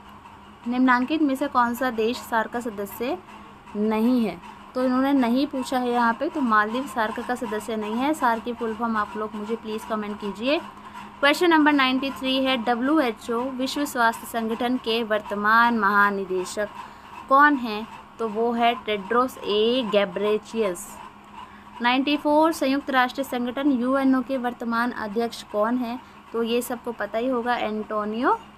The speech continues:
Guterres। Question number नाइंटी फ़ाइव है, भारत में परमाणु ऊर्जा का जनक किसे माना जाता है? होमी जे बाबा को। नाइंटी सिक्स है, भारत में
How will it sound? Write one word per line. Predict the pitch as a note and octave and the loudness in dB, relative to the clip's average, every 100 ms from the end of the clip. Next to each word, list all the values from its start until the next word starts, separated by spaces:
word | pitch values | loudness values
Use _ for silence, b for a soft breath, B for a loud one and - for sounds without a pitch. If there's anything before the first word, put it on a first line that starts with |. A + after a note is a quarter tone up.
| - G3+ | -14 -6
Guterres। | A3 G3+ F#3 F3 F3 - - - - - - - - - - - - | -4 -4 -4 -4 -8 -16 -20 -20 -20 -20 -20 -20 -20 -20 -20 -20 -8
Question | - C#4+ F4 E4 | 0 2 4 6
number | D#4 D4+ | 6 6
नाइंटी | C#4+ C#4 C#4+ | 4 2 0
फ़ाइव | D4 C#4+ D4 | 2 2 2
है, | C#4 | 2
भारत | C4+ B3+ B3 | 4 4 2
में | C#4 | -4
परमाणु | C4+ B3+ A#3+ B3 | 0 2 4 2
ऊर्जा | A#3+ B3 | 0 -2
का | A#3+ | -4
जनक | A#3 A#3+ A#3 | -4 -2 -4
किसे | A#3+ B3 | -6 -6
माना | A#3+ A3+ A3+ | -2 0 -2
जाता | A3 A3+ | -2 -2
है? | A#3+ C#4 C4 | -2 0 0
होमी | A3+ A3 | 0 -2
जे | G#3 A#3+ E4+ G#4+ - | -2 -2 -2 -2 -4
बाबा | A3 G#3+ G#3 | 2 2 2
को। | G3 F#3 F#3 - - - - - - - - - - - - - - | -2 -6 -10 -14 -20 -20 -20 -20 -20 -20 -20 -20 -20 -20 -20 -16 -4
नाइंटी | B3 C4 C4+ D4 | 0 2 2 0
सिक्स | D4 D4+ - | 0 -2 0
है, | D4+ | 2
भारत | C4+ B3+ C4 C4+ | 4 6 6 2
में | C#4 C#4+ | 0 -2